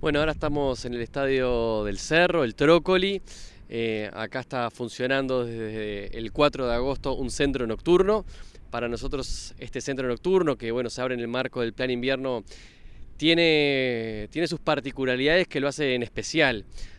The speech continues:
Acá funciona un centro porque la institución, porque la dirección del, del club, eh, así también nos lo propuso, lo deseó, tomó la iniciativa.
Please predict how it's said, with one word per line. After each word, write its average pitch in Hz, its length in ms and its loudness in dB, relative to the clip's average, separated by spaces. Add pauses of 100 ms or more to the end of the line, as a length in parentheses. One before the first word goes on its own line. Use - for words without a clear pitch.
(120)
Acá 127 240 -2
funciona 143 320 -4
un 131 80 0
centro 175 400 2
porque 131 340 -4
la 113 80 -2
institución, 156 720 2
porque 127 180 -6
la 117 60 0
dirección 113 480 0
del, 110 400 -2
del 104 140 -6
club, 185 400 6 (420)
eh, 113 320 -2
así 120 260 -8
también 135 380 0
nos 123 140 -2
lo 117 80 -2
propuso, 160 600 2
lo 110 140 0
deseó, 156 560 2 (140)
tomó 127 240 0
la 135 100 2
iniciativa. 165 840 0